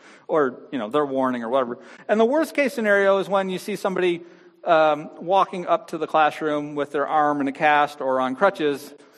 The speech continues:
saying, "I can't participate in the rest of class because I, uh,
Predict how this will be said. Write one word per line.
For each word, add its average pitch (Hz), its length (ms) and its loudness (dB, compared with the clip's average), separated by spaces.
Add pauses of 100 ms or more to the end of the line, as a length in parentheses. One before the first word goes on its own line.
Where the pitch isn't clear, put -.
(200)
saying, 165 420 2
"I 185 120 0
can't 220 360 0
participate 190 560 2
in 170 80 0
the 165 60 -6
rest 156 180 2
of 143 60 -6
class 139 440 4 (100)
because 135 840 -2 (420)
I, 131 360 0
uh, 113 260 -2